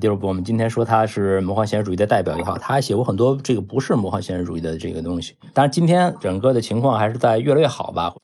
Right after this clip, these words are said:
新经典出的马尔克斯好像基本上的这个小说出的差不多了，也出了一本杂文集，我觉得这是一个挺好的一个事情。因为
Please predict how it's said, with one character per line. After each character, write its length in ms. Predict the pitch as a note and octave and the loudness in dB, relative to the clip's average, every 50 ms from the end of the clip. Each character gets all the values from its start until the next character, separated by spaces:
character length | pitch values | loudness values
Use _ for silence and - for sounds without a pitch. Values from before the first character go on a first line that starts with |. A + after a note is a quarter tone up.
| _ | _
新 180 | _ - B2 B2+ | _ 0 4 4
经 100 | C3 C3 | 4 4
典 140 | A#2 F#2+ F2 | 4 2 0
出 160 | - - A#2+ | 0 2 2
的 80 | A#2 G#2+ | 4 4
马 120 | G#2 G#2+ | 4 2
尔 100 | G#2+ G2 | 2 0
克 80 | - - | -2 -4
斯 160 | - - A#2+ | 0 0 2
好 160 | A2 G#2 F#2 | 2 2 2
像 180 | G2 G2 G2 F#2+ | 2 0 -2 0
基 140 | - C3 | 0 0
本 120 | B2 G#2+ F#2+ | 0 0 -2
上 240 | F2+ F2 E2+ F2+ F#2+ | -2 -2 -2 -4 -2
的 300 | F#2 F2+ F2+ F2+ F2 F2+ | -2 -2 -2 -2 -4 -2
这 180 | - G#2 G2 | -2 -2 -2
个 120 | F#2+ F#2+ F2+ | -2 -2 -4
小 180 | - - D#2+ | -4 -6 -4
说 140 | - - A2+ | -2 -2 -2
出 120 | - - | 0 0
的 60 | B2 A#2+ | -2 0
差 160 | - B2+ A2 | 0 0 0
不 60 | G2+ | 2
多 160 | A2 B2 B2 | 2 2 2
了， 80 | A2 F#2+ | 2 0
也 260 | F2 F2 E2 D#2+ F#2 | -2 -4 -6 -8 -8
出 180 | - - - A#2+ | -8 -2 0 0
了 80 | A#2 | 2
一 80 | A#2 A2+ | 2 2
本 320 | G2 F#2+ F2 E2+ F2 E2+ - - | 0 0 -2 -2 -8 -10 -14 -6
杂 180 | - - G2 B2+ | -2 2 2 4
文 180 | C3+ B2+ C3 | 4 4 2
集， 300 | B2+ - G#2 G#2 B2+ - - | 2 2 0 0 0 0 -2
我 80 | A2+ | -2
觉 60 | G#2 A2 | -2 -2
得 60 | C#3 | 0
这 140 | - A3 F3 | 0 0 0
是 120 | A2+ G2 | 0 -2
一 40 | F#2+ | -4
个 80 | F#2 | -4
挺 140 | F#2 - F2+ | -4 -4 -6
好 240 | G2+ G#2 G2 - - | -6 -6 -6 -8 -10
的 80 | - - | -8 -6
一 100 | F2 F2 | -6 -2
个 320 | F#2 F2+ F2 D#2+ E2 F#2 - _ | -2 -2 -2 -2 -4 -6 -10 _
事 160 | - - A2+ F2 | -6 -4 -4 -4
情。 180 | - - D#2+ | -4 -6 -10
因 140 | F2+ G2 G2 | -8 -8 -6
为 240 | G2+ G2+ G#2 G#2+ | -4 -2 -2 -2